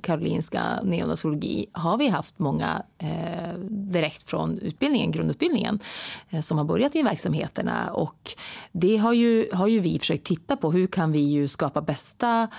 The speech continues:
möjliga förutsättningarna att börja jobba på Neo? Rekryteringsmässigt så, så,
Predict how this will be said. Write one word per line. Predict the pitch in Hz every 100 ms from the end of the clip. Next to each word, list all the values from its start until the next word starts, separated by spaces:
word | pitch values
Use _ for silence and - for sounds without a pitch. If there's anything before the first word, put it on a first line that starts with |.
| - -
möjliga | 185 165 143 151
förutsättningarna | - 156 143 147 - 359 - 156 147 147 151
att | - 330 -
börja | 302 180
jobba | 151 - -
på | -
Neo? | 160 - - - 208 - - - -
Rekryteringsmässigt | 165 165 160 170 160 165 277 320 - - 147 143 - - - _
så, | - - 160 151 -
så, | - - - 82